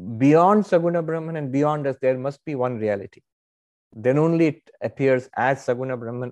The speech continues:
and as Jiva. So that reality beyond Saguna Brahman, beyond God,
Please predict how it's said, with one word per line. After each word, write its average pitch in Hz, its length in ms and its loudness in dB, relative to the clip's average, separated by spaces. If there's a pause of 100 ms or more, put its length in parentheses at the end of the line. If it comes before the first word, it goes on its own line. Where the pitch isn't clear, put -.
(140)
and 107 180 -2
as 95 140 -6
Jiva. - 320 -16 (440)
So 113 180 -6
that 190 280 2
reality 165 380 0
beyond 143 380 0
Saguna 113 360 -4
Brahman, 95 320 -10
beyond 147 500 2
God, 113 360 2